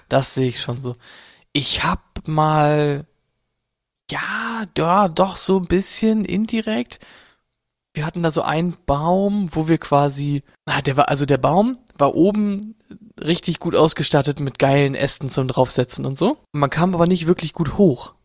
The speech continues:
Und dann haben wir da quasi so Leitersprossen rangenagelt mit irgendwelchen Brettern. Das haben wir schon gemacht, so. Und dann hatten wir quasi so ein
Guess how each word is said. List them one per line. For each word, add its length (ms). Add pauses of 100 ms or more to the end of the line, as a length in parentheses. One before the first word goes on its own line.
Und 120
dann 140
haben 180
wir 80
da 180
quasi 440
so 440
Leitersprossen 920
rangenagelt 960
mit 120
irgendwelchen 420
Brettern. 440 (380)
Das 160
haben 80
wir 80
schon 160
gemacht, 380
so. 180
Und 100
dann 340
hatten 220
wir 80
quasi 380
so 240
ein 60